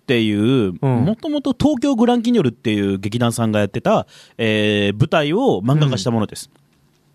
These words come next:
Speaker 2: ほうほうほうほう。
Speaker 1: で、結構分厚い本で、想定でね、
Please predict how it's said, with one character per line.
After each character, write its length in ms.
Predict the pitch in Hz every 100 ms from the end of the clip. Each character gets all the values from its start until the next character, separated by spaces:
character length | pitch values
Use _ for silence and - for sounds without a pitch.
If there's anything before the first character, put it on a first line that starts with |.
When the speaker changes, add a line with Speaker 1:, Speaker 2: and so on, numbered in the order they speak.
| _
Speaker 2:
ほ 260 | _ 247 180
う 20 |
ほ 180 | 131 139
う 40 | 107
ほ 160 | 110
う 20 |
ほ 240 | 95 98 131
う。 240 | - -
Speaker 1:
で、 100 | -
結 220 | 196 302 -
構 360 | 170 110 98
分 260 | 101 123 147
厚 280 | 147 151 143
い 100 | 135
本 760 | 156 131 98 90 87 85 87
で、 240 | 104 104 -
想 220 | - 120
定 160 | 113 107
で 100 | 104
ね、 160 | 160